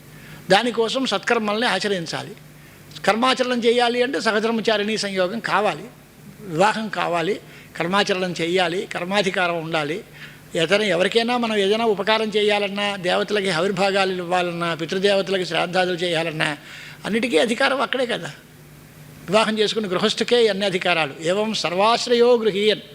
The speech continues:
ఇంకా మళ్ళీ ప్ర-, ఈ సందర్భంలో లేదు కానీ పద్మపాదాచార్యుల వారి దిగ్విజయ యాత్ర సందర్భంలో ఆయన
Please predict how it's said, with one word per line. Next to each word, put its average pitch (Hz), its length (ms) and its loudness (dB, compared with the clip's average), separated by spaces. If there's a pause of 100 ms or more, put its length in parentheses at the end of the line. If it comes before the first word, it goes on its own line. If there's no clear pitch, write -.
(800)
ఇంకా 170 180 -4
మళ్ళీ 160 220 2
ప్ర-, 156 260 -2
ఈ 185 220 2
సందర్భంలో 233 540 2
లేదు 226 240 2
కానీ 262 180 2
పద్మపాదాచార్యుల 220 800 0
వారి 214 180 2
దిగ్విజయ 220 480 2
యాత్ర 214 240 2
సందర్భంలో 196 920 0 (720)
ఆయన 208 680 0